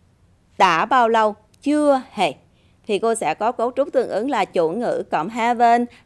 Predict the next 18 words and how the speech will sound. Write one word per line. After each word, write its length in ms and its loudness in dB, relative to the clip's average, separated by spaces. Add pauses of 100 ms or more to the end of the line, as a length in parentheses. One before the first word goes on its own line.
hasn't, 520 -2
cộng 240 -6
past 220 -4
participle, 540 -2 (320)
cộng 200 -2
với 100 -4
lại 200 -2
since. 500 -2 (140)
Không 280 -2
since 400 0
thì 100 -4
các 120 -6
em 120 -4
có 80 -4
thể 120 -6
dùng 240 -6
là 260 0 (440)
for. 300 0